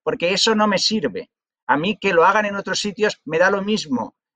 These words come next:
Lo que yo quiero saber es si fun-, si está funcionando en otros sitios, y eso es lo que no nos dicen. Y yo lo que creo que no sería aceptable es empezar a hacer modificaciones, eh, legales y modificaciones sustanciales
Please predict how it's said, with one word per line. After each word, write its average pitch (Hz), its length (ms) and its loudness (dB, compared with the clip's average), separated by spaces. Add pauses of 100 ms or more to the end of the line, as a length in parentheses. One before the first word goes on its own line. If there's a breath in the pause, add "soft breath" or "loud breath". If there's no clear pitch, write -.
Lo 143 160 0
que 156 100 -4
yo 196 140 -2
quiero 214 200 0
saber 202 280 2
es 202 120 0
si 180 200 -4
fun-, 170 280 -10
si 185 120 -10
está 208 220 0
funcionando 202 600 0
en 143 80 0
otros 120 280 -6
sitios, - 360 -12
y - 40 -12
eso - 140 -2
es 214 40 0
lo 214 100 2
que 185 120 2
no 190 120 2
nos 175 200 -2
dicen. 180 420 -8 (320)
Y 143 120 -8
yo 180 100 4
lo 202 100 2
que 190 220 -6
creo 180 260 2
que 143 140 0
no 175 100 0
sería 196 360 2
aceptable 151 720 0 (300)
es 147 260 -4 (160)
empezar 143 460 0
a 180 40 2
hacer 175 240 -2
modificaciones, 143 1000 -4 (300)
eh, 107 420 2 (840)
legales 175 680 2 (220)
y 131 80 -10
modificaciones 139 680 -2
sustanciales 156 920 -2